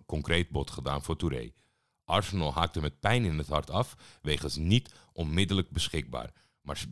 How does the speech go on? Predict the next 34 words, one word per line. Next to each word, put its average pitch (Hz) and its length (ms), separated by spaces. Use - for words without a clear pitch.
blijft 98 300
de 104 60
speler 90 400
op 78 120
de - 80
voet - 220
volgen. - 400
Manager 78 400
Serge - 360
Tripont 90 520
verklaart 92 460
in 90 80
de 73 60
media 95 340
dat 71 200
Touré 78 320
onder 73 280
druk 104 260
gezet 92 340
werd 101 240
om 90 160
te - 140
tekenen, 67 520
dat 82 160
hij 85 140
in 78 120
Oekraïne 82 440
niets 92 280
kon 80 200
leren 92 380
en 78 120
dat 71 160
hij - 200
ook 104 300